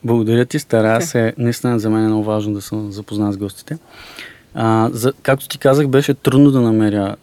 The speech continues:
Speaker 1: някакви по-интересни детайли и факти около тебе и в нета, но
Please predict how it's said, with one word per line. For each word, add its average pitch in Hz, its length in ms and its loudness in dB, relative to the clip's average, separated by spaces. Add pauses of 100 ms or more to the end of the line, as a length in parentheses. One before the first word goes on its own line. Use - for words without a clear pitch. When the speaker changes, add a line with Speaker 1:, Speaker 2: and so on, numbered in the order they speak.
(100)
Speaker 1:
някакви 110 320 -8
по-интересни 104 960 -4
детайли 107 640 -6
и 107 40 -14
факти - 360 -12
около 107 220 -10
тебе 107 340 -6 (360)
и - 60 -6
в - 120 -14
нета, 107 280 -4 (760)
но 117 220 -2